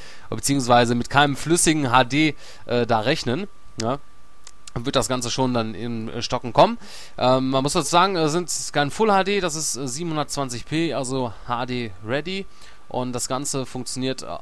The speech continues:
auch über den Mac. Man kann das halt über verschiedene Plattformen dann dementsprechend, äh, kontrollieren. Man kann das dann,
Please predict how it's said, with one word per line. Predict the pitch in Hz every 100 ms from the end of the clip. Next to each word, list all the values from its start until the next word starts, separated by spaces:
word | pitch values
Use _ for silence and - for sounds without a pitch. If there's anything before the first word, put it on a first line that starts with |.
| -
auch | 120 156 -
über | 147 143
den | 135 131
Mac. | 143 156 - - - -
Man | 123
kann | 147
das | 143 131
halt | 135 135
über | 131 127
verschiedene | 120 131 - 156 143
Plattformen | - 143 - 139 131
dann | 131 123
dementsprechend, | 135 131 - 123 127 127 -
äh, | 110 113 113 -
kontrollieren. | 135 131 127 143 151 156 - - - -
Man | 117
kann | 131 131
das | 127 - -
dann, | 123 120 120